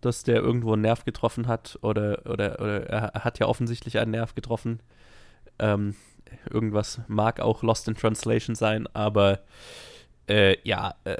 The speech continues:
d-, d-, Konstruktion und Charakterentwicklung und so ist, ist jetzt hier, find, war, war nicht sonderlich stark.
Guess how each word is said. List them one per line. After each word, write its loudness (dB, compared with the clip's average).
d-, -8
d-, -10
Konstruktion 2
und -4
Charakterentwicklung 0
und -4
so -4
ist, -8
ist -8
jetzt -4
hier, -4
find, -8
war, -4
war -2
nicht -8
sonderlich -4
stark. 2